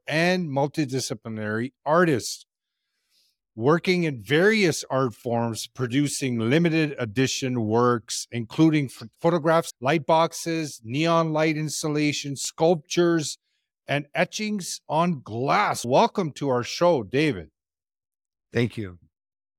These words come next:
Speaker 2: I hope you can't hear the music that's playing in the background. You can't hear the music at all, can you?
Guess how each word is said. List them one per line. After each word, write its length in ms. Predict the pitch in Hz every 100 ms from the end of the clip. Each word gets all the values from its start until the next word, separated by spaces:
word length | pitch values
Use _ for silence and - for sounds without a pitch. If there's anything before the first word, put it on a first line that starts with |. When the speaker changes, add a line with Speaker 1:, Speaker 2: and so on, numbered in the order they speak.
| _
Speaker 2:
I 120 | 139
hope 160 | 185 208
you 100 | 247
can't 220 | 233 202
hear 120 | 196
the 100 | 160
music 500 | 143 139 180 135 123
that's 160 | 123 117
playing 240 | - 135
in 60 | 123
the 60 |
background. 460 | 104 123 131 110 98
You 80 | 123
can't 180 | 151 131
hear 100 | 131
the 60 |
music 320 | 120 127 110 107
at 80 |
all, 100 | 98
can 240 | 92 117 127
you? 160 | 185